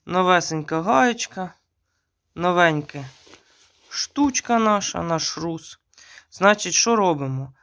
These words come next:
Зараз, скільки можна, забиваємо сюди смазки. Потім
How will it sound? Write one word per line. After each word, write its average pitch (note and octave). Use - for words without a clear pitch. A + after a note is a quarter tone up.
Зараз, F3
скільки F#3
можна, D#3+
забиваємо E3
сюди C#3+
смазки. F#3
Потім D3